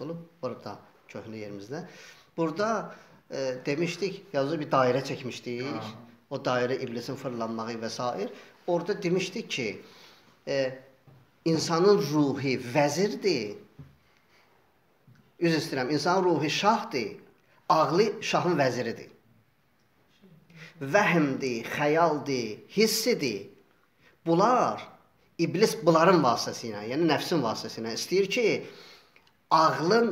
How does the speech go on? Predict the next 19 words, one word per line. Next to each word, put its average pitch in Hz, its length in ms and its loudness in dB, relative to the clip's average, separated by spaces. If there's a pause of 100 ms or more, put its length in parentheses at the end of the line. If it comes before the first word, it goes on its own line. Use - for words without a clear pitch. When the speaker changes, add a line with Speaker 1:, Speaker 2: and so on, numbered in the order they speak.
(160)
Speaker 1:
ruha 160 520 2 (140)
vəzirliyini 131 840 -2 (120)
alıb 165 640 4 (320)
nəfsə 170 640 4
vəzirliyini 110 640 -6
elan 95 220 -8
eləsin. 95 340 -12 (880)
Bu 190 240 -2
iş 254 280 0
üçün 131 420 -2 (720)
neçə 185 420 4
dənə 269 300 4
düşmən 127 500 -2
birləşiblər? 160 640 4 (960)
Yadınıza 143 220 4
gəlir? 160 420 0 (500)
Deməli, 185 320 8 (160)
vəhmdir, 147 640 2
xəyaldır, 151 540 0